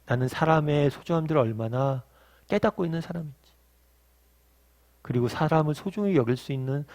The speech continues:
사람인지 돌아봤으면 좋겠어요. 그리고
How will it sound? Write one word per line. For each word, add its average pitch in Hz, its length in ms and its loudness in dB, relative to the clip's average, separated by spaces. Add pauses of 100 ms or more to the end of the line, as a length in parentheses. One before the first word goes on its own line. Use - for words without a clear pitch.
(120)
사람인지 180 560 0
돌아봤으면 127 500 -4
좋겠어요. - 360 -20 (500)
그리고 123 600 0